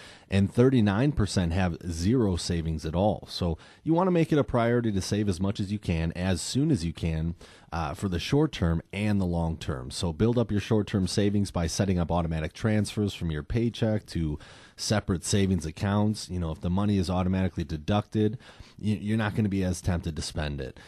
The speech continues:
Uh, when it comes to building those long-term savings accounts, we always recommend our clients put ten to fifteen percent of every paycheck into an, a retirement account like a four oh one K or an I R A or even a Roth if, if you wanna take a look at something like that.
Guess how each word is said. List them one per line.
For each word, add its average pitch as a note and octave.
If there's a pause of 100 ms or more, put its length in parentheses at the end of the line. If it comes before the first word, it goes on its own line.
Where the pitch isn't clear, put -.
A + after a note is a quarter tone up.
(240)
Uh, F2+
when A#2+
it A2
comes C#3
to B2+
building B2
those F#2+
long-term G#2
savings E2+
accounts, D#2+
we G2+
always A2
recommend F#2+
our F#2
clients F#2+
put F#2
ten A2+
to A2
fifteen G#2+
percent G2+
of F2
every G2
paycheck G#2+ (680)
into G#2+
an, G#2 (100)
a F#2+
retirement G#2+
account C3
like E2+
a E2+
four F2
oh F2
one F2
K F2
or E2+ (380)
an G2
I F2+
R E2+
A G#2
or F#2
even F2
a E2
Roth E2+
if, F2
if F2
you E2+
wanna E2+
take E2+
a -
look E2
at D#2+
something E2+
like D#2
that. E2+